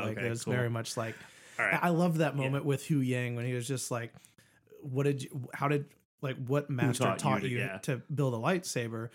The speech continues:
Speaker 2: He's like, "Kanan Jarrus." And he, as soon as he heard that, Hu Yang was like, "Now it makes sense.
Speaker 1: Yeah.
Speaker 2: Here's
Speaker 1: Yep.
Speaker 2: exactly what you're looking for."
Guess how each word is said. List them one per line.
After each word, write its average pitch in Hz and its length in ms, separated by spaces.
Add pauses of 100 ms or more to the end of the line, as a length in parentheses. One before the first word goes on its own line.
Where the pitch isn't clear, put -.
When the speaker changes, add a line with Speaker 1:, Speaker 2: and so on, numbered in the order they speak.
(340)
Speaker 2:
He's 131 160
like, 120 140
"Kanan 127 340
Jarrus." 127 460
And 127 80
he, 123 200
as 135 200
soon 156 180
as 139 100
he 127 100
heard 123 220
that, 117 180
Hu 139 80
Yang 120 260
was 117 160
like, 110 260 (920)
"Now 151 260
it - 60
makes 104 240
sense. - 460
Speaker 1:
Yeah. 92 260
Speaker 2:
Here's 113 380
Speaker 1:
Yep. 117 100
Speaker 2:
exactly 113 500
what 107 180
you're 101 160
looking - 320
for." - 340